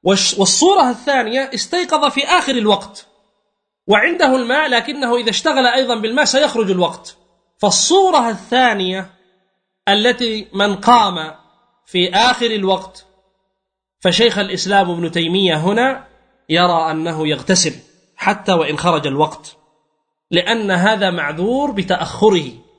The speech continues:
لكن رجل آخر جاء من أول وقت الصلاة واستيقظ مبكرا، لكنه يعرف أنه لو بحث عن الماء وسخن الماء فإنه سيتأخر وقد يخرج الوقت.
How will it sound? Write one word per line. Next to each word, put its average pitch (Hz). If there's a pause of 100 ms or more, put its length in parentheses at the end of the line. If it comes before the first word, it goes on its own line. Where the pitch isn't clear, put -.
(500)
لكن 226
رجل 247
آخر 220
جاء 208
من 208
أول 240
وقت 202
الصلاة 180
واستيقظ 220
مبكرا، 185 (720)
لكنه 180
يعرف 196
أنه 170
لو 165
بحث 202
عن 175
الماء 170 (220)
وسخن 170
الماء 170 (280)
فإنه 185
سيتأخر 170
وقد 156
يخرج 175
الوقت. 160